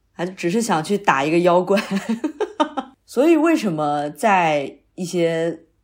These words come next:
作家、剧作家明确地提出了，“我这个故事说的就是爱情，我就是鼓励大家去追求爱情”的时候，他们才在整个，呃，文学史当中也好啊，就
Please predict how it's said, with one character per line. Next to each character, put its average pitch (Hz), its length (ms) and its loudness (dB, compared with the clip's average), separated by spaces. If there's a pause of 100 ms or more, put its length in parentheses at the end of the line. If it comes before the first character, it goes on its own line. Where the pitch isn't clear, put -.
作 202 220 2
家、 165 240 2
剧 202 160 -8
作 185 160 -2
家 170 260 -2
明 170 400 -4
确 247 360 2
地 143 180 -2
提 135 300 -6
出 170 200 -4
了 156 240 2
，“我 147 100 -4
这 180 100 -4
个 208 80 2
故 208 140 -6
事 196 120 -6
说 240 180 -2
的 202 120 -4
就 285 220 -2
是 175 100 -2
爱 160 180 -2
情， 139 200 -12 (260)
我 180 100 -2
就 320 120 2
是 311 80 2
鼓 165 140 -2
励 170 80 2
大 190 180 6
家 170 60 -4
去 180 80 -6
追 190 140 -2
求 185 100 -4
爱 202 160 2
情” 170 160 -6
的 156 80 -4
时 151 120 -8
候， 147 160 -4 (200)
他 - 200 0
们 208 180 0
才 160 220 -2
在 214 200 4
整 143 240 -4
个， 180 300 0 (380)
呃， 135 400 -6 (140)
文 160 140 0
学 202 120 2
史 185 160 -4
当 165 180 0
中 185 120 -4
也 165 120 0
好 175 220 0
啊， 135 180 0
就 147 100 -6